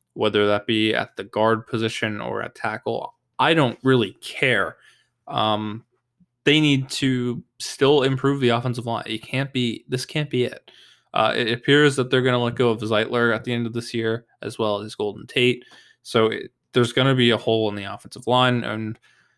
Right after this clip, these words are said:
that's what I have next, is that both these teams need guards likely. And if Shane Lemieux is not someone that they feel confident in, I,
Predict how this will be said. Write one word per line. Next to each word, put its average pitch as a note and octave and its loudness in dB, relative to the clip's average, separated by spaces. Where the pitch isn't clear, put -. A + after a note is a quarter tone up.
that's G#2+ -2
what A2 0
I G#2 2
have G#2+ 0
next, A#2+ -2
is G#2 -10
that G#2 -6
both A2 -4
these A#2 -2
teams A#2 -4
need A2 -2
guards C3 2
likely. G2+ -2
And G2+ -8
if - -16
Shane A#2+ -2
Lemieux A2 0
is A#2 -2
not A2 -2
someone A2 -4
that G#2+ -10
they G#2+ 0
feel G#2+ -4
confident A#2 -2
in, C3 2
I, G#2+ -2